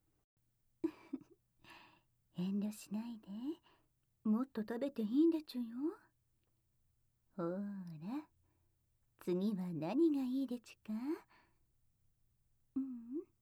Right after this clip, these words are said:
次もハンバーグ？<laughs> はーい、わかりまちた。また切っ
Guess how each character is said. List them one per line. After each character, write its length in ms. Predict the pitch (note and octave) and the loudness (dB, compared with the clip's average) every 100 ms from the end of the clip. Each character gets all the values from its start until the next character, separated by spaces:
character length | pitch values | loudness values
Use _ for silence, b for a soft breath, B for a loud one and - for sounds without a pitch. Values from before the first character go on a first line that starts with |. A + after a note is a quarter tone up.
| _ b b b _ _ _ - | _ b b b _ _ _ -4
次 320 | G3 A3 D4+ | 0 4 4
も 180 | B3+ G#3 | 2 -2
ハ 200 | G3+ G3+ | -2 0
ン 120 | G#3+ | 2
バ 80 | A#3 | 0
ー 160 | A3+ | -2
グ？ 420 | F3 F3 G#3+ E4+ - _ _ _ _ _ _ _ _ _ _ | -4 -4 -4 -6 -8 _ _ _ _ _ _ _ _ _ _
<laughs> 60 | D#4+ - - _ B B B B B B3 | -4 -4 -10 _ B B B B B -6
は 80 | |
ー 500 | G3+ G#3+ G3 A3 B3 | -4 -4 -4 -4 -4
い、 80 | E4+ - _ _ _ _ | -4 -6 _ _ _ _
わ 120 | D#3+ D#3 | -4 -4
か 140 | F3+ F#3 | -2 -2
り 160 | G3+ | -2
ま 120 | G3 A#3+ | -2 -4
ち 240 | - - _ - | -8 -20 _ -6
た。 100 | G#3+ E4 - - b b b b b b b b _ _ - F4 E4+ D#4+ D4+ C#4 C4+ B B B B _ _ | -2 -2 -2 -20 b b b b b b b b _ _ -20 -2 0 0 -2 -6 -10 B B B B _ _
ま 240 | F#3 D#3+ E3 - | -2 -2 -4 -6
た 100 | G3+ G#3+ G#3+ - | -4 -4 -4 -12
切 280 | - | -8
っ 0 | F#3+ | -8